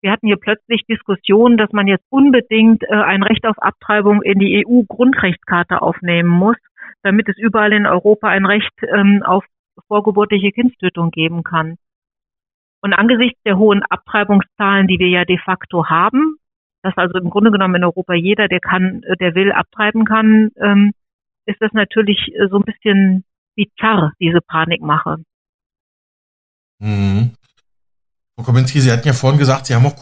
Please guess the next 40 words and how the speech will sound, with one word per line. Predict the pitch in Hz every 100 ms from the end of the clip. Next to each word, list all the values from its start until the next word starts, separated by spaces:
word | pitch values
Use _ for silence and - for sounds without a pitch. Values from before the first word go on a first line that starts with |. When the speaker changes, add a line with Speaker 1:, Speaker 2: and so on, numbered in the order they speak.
| -
Speaker 2:
gute | 151 156
Kontakte | - 151 - - 226
nach | 190 180
Nordamerika, | 185 180 180 175 170 175 170 170
nach | 147 -
Kanada, | 143 170 165
ich | 160
denke | 147 139
mal | 147
auch, | 147 151 _ _
ich | -
nehme | 143 143
an, | 139 151
auch | 139
in | 156
die | 151
U | 160
S | 123
A. | 123 170 - - _ _ _ _ _
Vielleicht | - 151
noch | 190
eine | 180
politische | - 160 196 185 208
Speaker 1:
Ja. |
Speaker 2:
Frage, | - 185 196 165
wie | 170
erklären | 160 - 143 151
Sie | 190
sich | 196 196 -
denn, | 190
dass | 180 156 -
genau | 160 131 165
dieses | 175 175 196 - - -
Thema | - 165 170 156
Abtreibung | 151 - 160 160 160
in | 147
den | 151 156
U | 151
S | 147 -
A, | 143 147